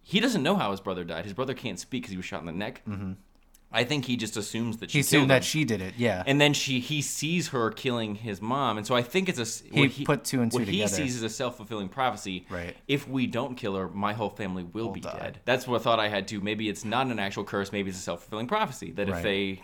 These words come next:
Speaker 1: because they put themselves in this situation, the other families all died because they put themselves in this situation. The
Speaker 2: Right.
Speaker 1: person killed them all.
Speaker 2: Mm-hmm.
Speaker 1: So the movie again teases the possibility that it's not supernatural.
Speaker 2: Right.
Speaker 1: They walk you very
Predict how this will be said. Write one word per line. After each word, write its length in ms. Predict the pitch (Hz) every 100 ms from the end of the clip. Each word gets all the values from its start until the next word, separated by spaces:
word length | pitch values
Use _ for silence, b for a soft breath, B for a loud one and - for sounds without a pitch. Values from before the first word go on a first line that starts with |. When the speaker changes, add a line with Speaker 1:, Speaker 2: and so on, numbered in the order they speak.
| _
Speaker 1:
because 320 | 139 135 151
they 80 | 143
put 180 | 156 147
themselves 320 | 143 151 160
in 60 |
this 80 | 175
situation, 640 | 160 143 107 104 117 117 117 B B -
the 100 | 127
other 120 | 143
families 360 | 123 127 117 110
all 200 | 110 107
died 280 | 104 104
because 220 | 92 98 95
they 80 |
put 240 | 95 - 110
themselves 380 | 98 92 95 92
in 60 |
this 120 | 90 -
situation. 480 | 80 98 107 95
The 60 | 90
Speaker 2:
Right. 100 | 90
Speaker 1:
person 180 | 90 90
killed 220 | - 117
them 160 | 85 82
all. 220 | - -
Speaker 2:
Mm-hmm. 260 | 113 104 92
Speaker 1:
So 160 | 90 139
the 100 | 127
movie 520 | 123 151 135 104 - -
again 480 | 113 95 135 143 120
teases 320 | - 123 113
the 100 | 104
possibility 600 | 113 107 104 104 101 95
that 260 | 90 82 - _ _ _ _ _ _ _ -
it's 360 | 104 101 95
not 280 | 110 110 107
supernatural. 760 | - 95 95 95 92 - 87 87 b
Speaker 2:
Right. 280 | 98 90 78
Speaker 1:
They 160 | 117 156
walk 380 | 135 165 170 151
you 100 | 127
very 520 | 131 127 120 110